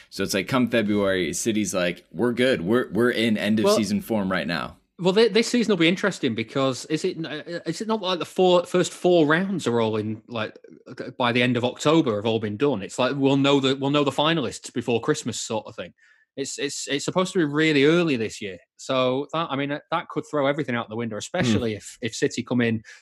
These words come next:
Speaker 2: and go, "We are playing full strength in this competition," and everyone else is going, "God, it's still our pre-season." It, like, it, it could just, it could just mean City's name's on the trophy for another year. I don't know.
Speaker 3: Well, I think the other one is then the Champions League.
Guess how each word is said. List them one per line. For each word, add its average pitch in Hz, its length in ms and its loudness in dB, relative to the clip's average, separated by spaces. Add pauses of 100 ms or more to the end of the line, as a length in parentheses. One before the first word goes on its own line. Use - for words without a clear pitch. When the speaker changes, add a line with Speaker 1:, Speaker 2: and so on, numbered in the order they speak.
(120)
Speaker 2:
and 123 120 2
go, 117 200 4
"We 139 240 4
are 120 120 4
playing 120 340 2
full 127 180 0
strength 127 360 0
in 117 100 -2
this 107 120 -2
competition," 104 640 -8 (320)
and 127 80 2
everyone 127 260 2
else 135 220 0
is 110 80 -2
going, 107 280 0
"God, 131 200 0
it's - 120 -8
still 147 240 0
our 123 200 2
pre-season." 135 680 0 (720)
It, 139 240 -4
like, 156 180 4
it, 156 160 2
it 175 220 -2
could 175 180 2
just, - 220 -2
it 135 160 -6
could 165 140 -2
just - 200 -4
mean 127 260 2
City's 123 300 -4
name's 131 240 4
on 123 120 0
the 127 80 2
trophy 127 280 2
for 135 140 0
another 131 260 2
year. 123 300 6
I 104 60 -4
don't 120 160 -4
know. 123 240 -4 (240)
Speaker 3:
Well, 143 160 8
I 143 160 2
think 170 220 2
the 160 120 8
other 139 240 6
one 117 360 4
is 104 200 0
then 104 640 2
the 98 480 2
Champions 95 540 2
League. 78 340 -2